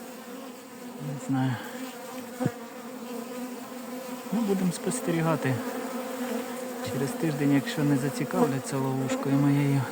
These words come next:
зверху, то тоді заберу. Ну, так,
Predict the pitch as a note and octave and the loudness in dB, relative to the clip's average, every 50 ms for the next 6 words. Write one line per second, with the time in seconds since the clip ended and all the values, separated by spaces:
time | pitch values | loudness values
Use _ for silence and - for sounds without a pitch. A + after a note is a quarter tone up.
0 | - - C#3+ C3 C3+ C#3 C#3 C#3 C#3 C3+ - - D#3+ C#3 A#2 - - - - - | -2 -2 -2 0 0 2 2 2 0 0 0 2 2 2 2 0 -6 -12 -12 -12
1 | - - - - - - - - - - - - - - - - - - - - | -12 -12 -12 -12 -12 -12 -12 -12 -12 -10 -10 -10 -10 -8 -8 -8 -8 -8 -8 -8
2 | - - - - F3+ F#3+ F3+ - D3+ C#3 C#3 D#3 E3+ D#3+ D3 - - - - - | -8 -6 -4 -2 -2 0 0 2 2 4 6 6 6 6 4 2 -2 -6 -6 -4
3 | - A#3+ A#3 - - - - - - - - B3 B3+ - - - - A#3+ B3+ C4 | -4 -4 -4 -4 -6 -6 -8 -8 -8 -8 -8 -6 -6 -6 -6 -4 -2 -2 -2 -2
4 | C3 A#2+ - - C#3 D#3 D#3+ D3 C#3 D3 D3 C#3+ C3 B2 A#2+ A#2 A2 - - - | -2 -2 0 2 2 2 2 2 2 2 2 4 4 4 4 2 0 -2 -6 -8
5 | - - - - - - - - A#3+ A#3+ A#3+ B3 - B3+ B3+ B3+ B3+ A#3+ A#3+ - | -8 -8 -8 -8 -8 -8 -8 -8 -8 -6 -6 -8 -8 -8 -8 -8 -8 -8 -8 -8
6 | - - - - A#3+ - B3+ B3 - - C3+ - C#3 | -8 -8 -6 -8 -6 -6 -6 -4 -2 -2 -2 -2 -2